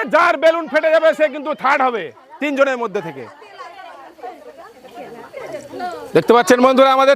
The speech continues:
তিনজনের মধ্যে থেকে কিন্তু ফার্স্ট, সেকেন্ড, থার্ড বেছে নেব। দেখা যাক শেষ পর্যন্ত কারা এই বিশেষ পুরস্কার জিতে নেয়। চলে আসুন, চলে আসুন। তিনজন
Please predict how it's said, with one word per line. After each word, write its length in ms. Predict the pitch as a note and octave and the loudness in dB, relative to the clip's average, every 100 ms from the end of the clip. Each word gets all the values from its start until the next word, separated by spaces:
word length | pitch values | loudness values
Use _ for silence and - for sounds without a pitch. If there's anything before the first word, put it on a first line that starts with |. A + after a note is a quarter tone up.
| D4 | 2
তিনজনের 360 | C#4+ D4 C#4+ D4 | 2 4 4 2
মধ্যে 160 | D4 D4 | 0 0
থেকে 140 | C#4+ C4+ | 2 0
কিন্তু 160 | C#4+ C4+ C#4 | -2 -4 0
ফার্স্ট, 200 | D4 - | 0 0
সেকেন্ড, 220 | C#4+ C#4+ B3 | -2 -2 0
থার্ড 160 | C#4 C#4 | 0 2
বেছে 180 | C#4+ D4+ D4 | 0 0 0
নেব। 100 | D4 D4 | 2 0
দেখা 160 | D4 D4 | 0 0
যাক 100 | D4 D4+ | 0 0
শেষ 120 | C#4+ | -2
পর্যন্ত 300 | E4 C4 C#4 D#4 C#4+ - - E5 D#5+ - C4 | -2 -2 2 4 2 -2 -20 -18 -18 -6 2
কারা 200 | D4+ D4+ D4+ | 4 4 2
এই 60 | C#4 | 0
বিশেষ 200 | D#4 D4+ D#4 | -2 -2 0
পুরস্কার 320 | D4 - D4+ A3+ | -2 0 -2 -2
জিতে 160 | C#4+ D4+ | 0 2
নেয়। 180 | D4 B3+ - - - - - - - - - - - | 2 0 -6 -20 -20 -20 -20 -18 -18 -18 -18 -12 0
চলে 140 | C4 C#4 | 2 2
আসুন, 200 | C4+ D4 A#3+ | 0 -2 0
চলে 140 | D4+ D#4 | 2 2
আসুন। 220 | C4 D#4 C#4 - - - - A4 B4+ B4+ A#4+ B4 C#5 C5 A#4+ B4 A#4 A#4 A#4+ A#4+ C#5 C5+ C#5 - A4+ B4 B4+ B4+ F#4 - F4+ | 0 -4 -6 -10 -20 -20 -18 -14 -14 -12 -6 -6 -6 -10 -8 -8 -8 -6 -6 -6 -8 -10 -10 -10 -8 -6 -6 -6 -6 -6 -4
তিনজন 300 | A3+ B3 | 0 0